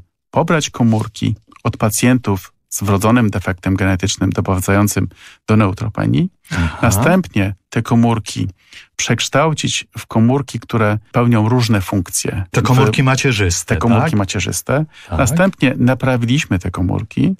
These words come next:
Speaker 2: Aha. Na
Speaker 1: E,
Speaker 2: poziomie genetycznym.
Speaker 1: na poziomie genetycznym.
Speaker 2: Właśnie tą metodą crispr,
Speaker 1: Tak, metodą
Speaker 2: precyzyjną.
Speaker 1: technologii crispr.
Speaker 2: Dobrze.
Speaker 1: Następnie sprawdziliśmy,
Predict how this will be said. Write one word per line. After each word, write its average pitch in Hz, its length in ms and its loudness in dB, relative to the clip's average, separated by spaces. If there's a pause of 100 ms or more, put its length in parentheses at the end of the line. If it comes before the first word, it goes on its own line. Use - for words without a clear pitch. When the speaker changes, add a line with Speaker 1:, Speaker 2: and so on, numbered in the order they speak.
(140)
Speaker 2:
Aha. 90 560 0
Na 131 160 4
Speaker 1:
E, - 40 2
Speaker 2:
poziomie 165 360 4
genetycznym. 117 680 0
Speaker 1:
na - 60 0
poziomie 104 320 2
genetycznym. 107 720 -2 (300)
Speaker 2:
Właśnie - 260 -2
tą 131 160 4
metodą 135 460 2
crispr, 90 560 -2
Speaker 1:
Tak, - 20 -4
metodą 123 180 0 (240)
Speaker 2:
precyzyjną. - 260 2
Speaker 1:
technologii 107 540 2
crispr. - 460 -4
Speaker 2:
Dobrze. 76 360 -8
Speaker 1:
Następnie 139 640 2
sprawdziliśmy, 120 1080 0